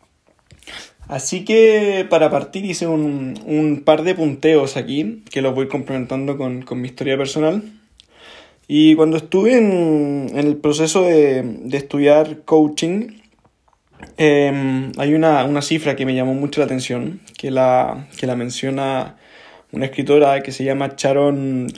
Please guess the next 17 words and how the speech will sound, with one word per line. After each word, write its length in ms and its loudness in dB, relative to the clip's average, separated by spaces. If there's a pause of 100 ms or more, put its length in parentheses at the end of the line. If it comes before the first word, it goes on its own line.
(140)
Koenig, 560 0 (760)
em, 500 -2
que 140 -8
ella 140 0
es 100 -2
autora 300 -2
de 40 -2
un 60 -2
libro 240 -2
que 80 -6
se 140 -8
llama 240 -2
Los 160 -6
ciclos 260 -6
del 100 0
alma, 320 -2 (840)
donde 1400 4